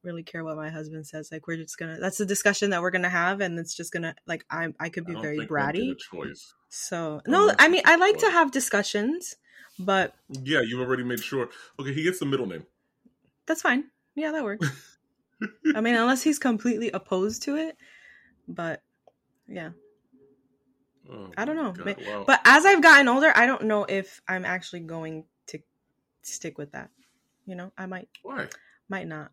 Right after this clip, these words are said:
Speaker 1: Um, I don't know, 'cause I think there are other names that I like.
Speaker 2: You do know Liam's middle name, right?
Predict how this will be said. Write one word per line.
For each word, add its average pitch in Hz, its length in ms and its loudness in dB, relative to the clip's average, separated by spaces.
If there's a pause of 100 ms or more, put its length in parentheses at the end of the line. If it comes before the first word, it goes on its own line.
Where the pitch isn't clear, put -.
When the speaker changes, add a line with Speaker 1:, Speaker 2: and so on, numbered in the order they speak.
Speaker 1:
Um, 220 460 -8
I 269 80 -4
don't 330 100 -4
know, 311 120 -2
'cause 190 160 -8
I 190 80 -4
think 262 220 -6
there 285 160 -6
are - 100 -10
other 202 160 -10
names 175 300 -14
that 165 100 -16
I 160 100 -14
like. - 360 -18 (1900)
Speaker 2:
You 170 160 -10
do 254 180 -4
know 233 160 -6
Liam's 117 460 -8
middle 82 200 -14
name, 76 220 -16
right? 101 200 -16